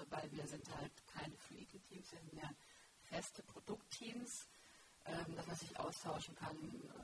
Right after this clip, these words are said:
ähm, über die Strategie, über die Weiterentwicklung, über die Probleme. Und, ähm, da ist es sehr wertvoll, wenn man, ähm, zusammensitzen kann.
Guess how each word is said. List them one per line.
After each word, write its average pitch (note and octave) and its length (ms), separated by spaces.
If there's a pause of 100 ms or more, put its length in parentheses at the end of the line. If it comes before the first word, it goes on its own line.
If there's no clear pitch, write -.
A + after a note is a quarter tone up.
ähm, - 180
über - 120
die D#3 140
Strategie, D#3 680
über D3 140
die D3+ 140
Weiterentwicklung, D3+ 840
über D3 100
die - 100
Probleme. D#3 800
Und, C#3 280
ähm, C#3 360 (400)
da - 100
ist E3 140
es - 140
sehr D#3+ 200
wertvoll, A#3 640
wenn G#3 160
man, A3+ 240 (160)
ähm, G#3+ 300 (480)
zusammensitzen G3+ 680
kann. G3 280